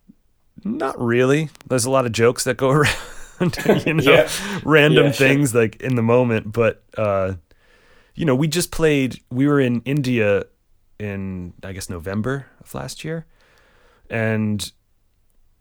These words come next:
Speaker 1: something happened, you know, she was, she went off to do a costume change, and there's this whole intro thing that we play, and then it goes into one of her songs, and then she comes out right at the start of the first verse and starts singing, you know.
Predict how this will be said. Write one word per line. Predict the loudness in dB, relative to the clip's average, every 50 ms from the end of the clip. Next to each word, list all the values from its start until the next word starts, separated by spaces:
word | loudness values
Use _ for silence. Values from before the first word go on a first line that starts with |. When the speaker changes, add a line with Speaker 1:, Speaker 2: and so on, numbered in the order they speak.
| _ _ _ _ _ _ _ _ _
Speaker 1:
something | -6 -4 -2 -2 -4 -4 -4 -4 -4 -4
happened, | -4 -6 -6 -6 -8 -6 -6 -6 -6 -6 -6 -8 -12 -12 -12
you | -10 -10
know, | -8 -8
she | -8 -8 -6 -6
was, | -6 -8 -8 -8
she | -6 -4 -2
went | -2 0 0
off | -2 -2 -4
to | -4
do | -4 -4 -4
a | -4
costume | -4 -4 -4 -4 -4 -6 -6 -6
change, | -6 -6 -6 -6 -6
and | -6 -6
there's | -6 -6 -6
this | -6 -8 -6 -4
whole | -2 -2 -2 -2 -4
intro | -6 -6 -6 -4 -4 -4 -4 -4
thing | -6 -8 -10 -8 -8 -8 -8
that | -8 -10
we | -10 -12
play, | -10 -8 -6 -6 -6 -6 -8 -10 -12 -12
and | -12 -12 -10 -10
then | -8 -8 -8 -8 -10 -10 -12 -12 -14 -16 _ _ _ _ _ _ _ -16
it | -14 -8
goes | -6 -4 -4 -4 -6
into | -8 -8 -8 -8
one | -8 -8 -8
of | -8 -10
her | -10 -8
songs, | -8 -4 -2 0 0 0 0 -2 -4 -8 -10 -10 -12 -14 -18 _ _ _ _ _ _ _ _ _ _ _ -14 -8
and | -6 -4
then | -4 -2
she | -2 -2 -2 -2 -2
comes | 0 -2 -2 0 2
out | 2 0 0 -2 -6 -12 -10
right | -4 0 2 2 2 2
at | 0 -4 -6
the | -6
start | -6 -4 -4 -4 -4
of | -4 -6
the | -6
first | -8 -8 -8 -4 -2
verse | -2 0 0 -2 -4 -6
and | -8 -10
starts | -8 -10 -8 -8 -6
singing, | -6 -6 -6 -8 -10 -14 -12 -12
you | -12
know. | -12 -12 -12